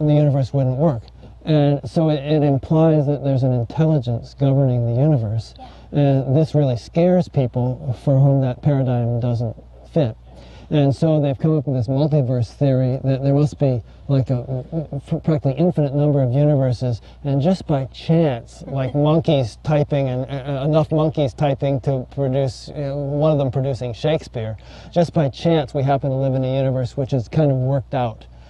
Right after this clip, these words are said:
Speaker 1: Uh, but, but, so there is no intelligence involved. It's just, uh, we're, we're kind of lucky. We lucked out that this one sort of works out of all the, the duds. Uh, but what, what Manos and I were, were agreeing <laughs> upon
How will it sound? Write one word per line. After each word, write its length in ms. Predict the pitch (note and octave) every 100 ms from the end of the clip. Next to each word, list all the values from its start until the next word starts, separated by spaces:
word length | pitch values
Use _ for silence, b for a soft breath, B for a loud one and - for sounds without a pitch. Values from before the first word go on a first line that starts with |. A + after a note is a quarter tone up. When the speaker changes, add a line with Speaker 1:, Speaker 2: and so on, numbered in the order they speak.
| B B
Speaker 1:
Uh, 300 | C#3+ B2+ B2+ - F3
but, 600 | B2+ C#3 C#3 C#3 C#3+ C3+ D3+
but, 220 | C3+ C#3+
so 220 | - D3+
there 120 | D3 E3+
is 120 | C3
no 160 | C#3
intelligence 720 | B2 A2+ C#3 C#3 B2+ A#2 A2
involved. 520 | A#2+ A2+ A2 G#2+ A2+ B2
It's 120 | G#2+
just, 300 | C3 G#2+ -
uh, 180 | A#2 A2+ B B B
we're, 180 | - C#3 D#3 D3 C#3
we're 60 |
kind 200 | A#2+ D3
of 60 | B2+
lucky. 340 | B2+ B2 A#2+
We 140 | A2+ B2
lucked 280 | B2+ A2+ C3
out 180 | A#2 C3
that 120 | B2
this 180 | C3 -
one 340 | B2 A#2 C3
sort 180 | - C3
of 60 | B2
works 220 | A#2+ A2
out 120 | B2
of 80 | A#2+
all 280 | B2 A#2+ A2+
the, 140 | D#3
the 140 | B2 A2+
duds. 400 | C3 A2 A2+ - B B B B
Uh, 280 | C#3 C3 B2+ -
but 340 | C#3 C#3 C3 - - -
what, 380 | - D3 C#3 B2+
what 280 | C3 C3 C#3+
Manos 360 | C#3+ E3+ D#3 A#2
and 80 | B2+
I 100 | A#2
were, 220 | A#2 A#2+ -
were 320 | C3 B2 A#2
agreeing 360 | A#2+ C3 A#2+ A2
<laughs> 20 |
upon 380 | - - D3